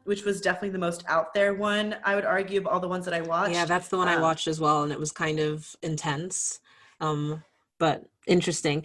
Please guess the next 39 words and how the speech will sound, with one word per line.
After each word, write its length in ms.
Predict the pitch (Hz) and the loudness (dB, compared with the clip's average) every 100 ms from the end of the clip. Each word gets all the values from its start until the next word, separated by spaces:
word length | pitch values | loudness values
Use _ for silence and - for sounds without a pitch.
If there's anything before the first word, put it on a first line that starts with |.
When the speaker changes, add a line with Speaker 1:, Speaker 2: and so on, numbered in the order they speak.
| - | -2
Speaker 2:
What 160 | - 226 | 6 6
I 80 | 294 | 8
found 220 | 302 277 | 6 4
interesting 320 | 254 240 233 | 2 2 2
about 180 | 214 175 | 2 2
the 60 | 165 | 2
Goop 200 | 170 175 | 0 2
Lab, 300 | 165 165 - | 0 0 -2
uh, 180 | 156 143 165 | -2 0 -2
episodes 420 | 175 - 160 151 | -2 2 2 2
is 100 | 151 | 0
that 160 | 151 151 | -2 0
Gwyneth 420 | 175 180 214 220 | 2 2 2 2
was 160 | 170 | 4
always 280 | 160 156 151 | 4 4 2
present, 540 | - 160 156 226 269 - | 0 0 2 4 2 2
but 160 | 165 - | -2 0
she, 400 | - 175 165 151 | 0 2 2 0
she 180 | - 208 | -2 2
wasn't 300 | 180 190 208 | 2 2 2
always 300 | 185 185 180 | 2 2 0
partaking. 720 | - 156 165 151 131 135 175 - - - | -2 0 0 0 -4 -6 -10 -16 -8 2
It 80 | |
was 160 | 165 170 | 4 4
her 420 | 160 196 196 196 180 | 2 0 2 2 0
employees 720 | 170 175 165 170 185 196 - | -2 2 4 4 2 0 -2
and, 300 | 160 151 151 | 0 2 2
you 80 | |
know, 100 | 151 | 0
other 220 | - 156 151 | -2 -2 -2
people 260 | 151 156 | -2 -4
who'd 160 | 160 156 | -4 -2
volunteered 600 | 147 143 151 - 175 165 | -2 0 -2 2 2 2
to 60 | |
be 80 | 151 | -2
part 240 | 143 147 143 | -2 -2 -2
of 140 | 151 - | -6 -6
the 200 | 160 147 | -2 -2
experiments 720 | - 190 180 151 139 147 | 0 0 2 0 -4 -6